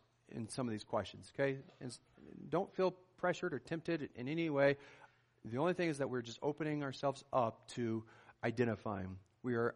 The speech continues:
uncovering some of the things in our lives together. Here's the thing. This is not a judgment zone. This is not a place for us to judge each other, right? This is a place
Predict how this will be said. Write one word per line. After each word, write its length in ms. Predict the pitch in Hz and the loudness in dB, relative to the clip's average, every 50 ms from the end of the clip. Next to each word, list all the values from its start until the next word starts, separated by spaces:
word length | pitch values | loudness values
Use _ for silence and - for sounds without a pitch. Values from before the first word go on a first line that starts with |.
| - - - | -2 -2 0
uncovering 640 | 160 175 190 180 - - 185 175 - 147 139 131 120 | 2 2 0 -2 0 2 2 4 4 2 -2 -2 -4
some 180 | - - 131 | -4 -6 -6
of 80 | 127 123 | -4 -4
the 80 | 120 113 | -6 -6
things 260 | - 120 120 110 104 | -6 -6 -6 -6 -6
in 60 | 107 | -4
our 140 | 107 110 113 | -4 -2 -2
lives 320 | 107 107 107 101 98 - | -2 -2 -4 -6 -8 -10
together. 360 | - - 104 107 98 95 101 - - _ _ _ - - - - - - - - _ - | -10 -6 -4 -2 -2 -4 -4 -10 -16 _ _ _ -20 -20 -20 -20 -20 -20 -20 -20 _ 0
Here's 200 | - 143 165 165 | 4 6 6 6
the 80 | 160 151 | 4 2
thing. 220 | 156 135 104 90 - - - - _ _ - - _ _ _ _ _ _ _ - - - 117 | 0 0 0 -2 -6 -14 -20 -20 _ _ -20 -20 _ _ _ _ _ _ _ -20 -14 -4 2
This 200 | 135 170 - 220 | 2 2 2 2
is 100 | 190 175 | 0 4
not 200 | 190 175 170 156 | 6 6 8 8
a 200 | 131 123 117 113 - - _ _ _ - 117 110 | 6 2 0 -2 -8 -20 _ _ _ -16 -14 -10
judgment 600 | 95 101 131 139 143 135 135 143 143 139 131 120 | 0 6 8 8 8 8 6 2 2 2 0 -8
zone. 380 | 104 101 127 127 113 98 95 110 | -2 4 4 6 6 6 2 -2
This 100 | 135 - | -2 -2
is 140 | 185 165 175 | -4 0 2
not 160 | 196 190 180 | 4 6 6
a 80 | 170 - | 4 4
place 300 | - - 147 160 156 - | 4 4 4 4 4 2
for 180 | - 156 143 | 0 2 2
us 100 | 131 127 | 2 2
to 100 | - 131 | 0 -4
judge 360 | 117 107 110 127 120 117 107 | -4 0 2 4 4 4 2
each 160 | 107 101 - 113 | -2 -4 -2 -2
other, 280 | 92 87 90 85 90 - _ - | -2 -2 -4 -8 -14 -16 _ -2
right? 300 | - 110 123 135 139 139 - - - _ _ _ _ _ _ _ _ _ _ _ - - - - - - - _ _ _ _ _ - | 2 4 6 6 4 2 -4 -18 -20 _ _ _ _ _ _ _ _ _ _ _ -20 -20 -20 -20 -20 -20 -20 _ _ _ _ _ 6
This 180 | 147 185 202 202 | 8 8 8 8
is 120 | 208 170 | 4 2
a 60 | 170 | 0
place 520 | 151 - 151 147 143 143 139 - - - | 2 4 6 8 8 8 6 2 -6 -12